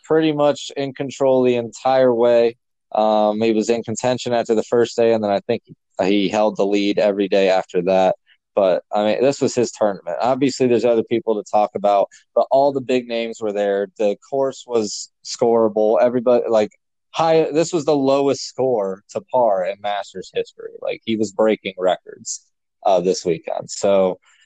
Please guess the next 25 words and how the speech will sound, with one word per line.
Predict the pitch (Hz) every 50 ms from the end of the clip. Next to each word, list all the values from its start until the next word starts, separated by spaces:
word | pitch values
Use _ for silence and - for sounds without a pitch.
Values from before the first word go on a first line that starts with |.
| _ _ -
it, | 120 120 120 120 127
it | 123
was | 123 131 123
incredible | 131 127 - 151 151 151 156 147 151 143
to | 139
watch, | 131 131 131 131 131 120 - - - - -
but | 123 113 95 98
he's | 117 113 107
beating | - 127 131 135 127 117
people | - 131 127 127 123 120
like | 120 117 110 - -
Tiger, | - 120 117 117 113 117 113 110
who | 117 117
was | 117 113 110 -
in | 127 117 113
contention | - 110 113 - - 113 113 110 - - 113 110
until | 107 104 - - 107 107 -
probably | - 113 107 107 101 107 104
that | 104 104 101 95
last | 101 104 104 101 - - 107
round | 104 104 104 104 107 104
when | 101 98
you | 95
shoot | - - 117 101
a | 95